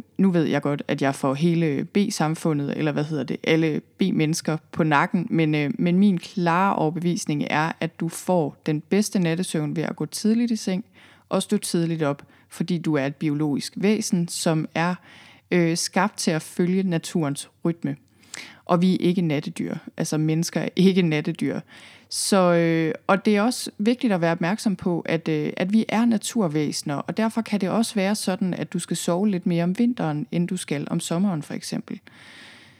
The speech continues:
Og du skal også huske, at det ikke, din døgnrytme er ikke kun et spørgsmål om,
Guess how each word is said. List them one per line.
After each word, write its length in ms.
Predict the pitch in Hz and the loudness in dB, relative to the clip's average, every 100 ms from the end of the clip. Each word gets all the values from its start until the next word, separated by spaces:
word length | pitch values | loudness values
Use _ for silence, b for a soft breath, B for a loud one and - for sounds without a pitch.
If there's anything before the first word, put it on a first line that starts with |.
| B B B | B B B
Og 100 | 196 | 0
du 80 | 202 | 2
skal 160 | - 165 - | 2 0 2
også 300 | 226 240 233 | 2 2 2
huske, 500 | 226 214 - 170 - | 0 0 -2 0 0
at 180 | 175 | 0
det 120 | 196 - | -2 2
ikke, 340 | 226 240 220 | 2 4 4
din 240 | 185 202 190 | 2 0 2
døgnrytme 540 | 196 226 233 214 202 | 4 4 4 2 2
er 80 | 165 | 2
ikke 180 | - 233 | 0 0
kun 220 | - 214 | 2 2
et 80 | 214 | 2
spørgsmål 560 | - 180 185 - 180 156 | -2 -4 -2 0 0 0
om, 200 | 156 | 0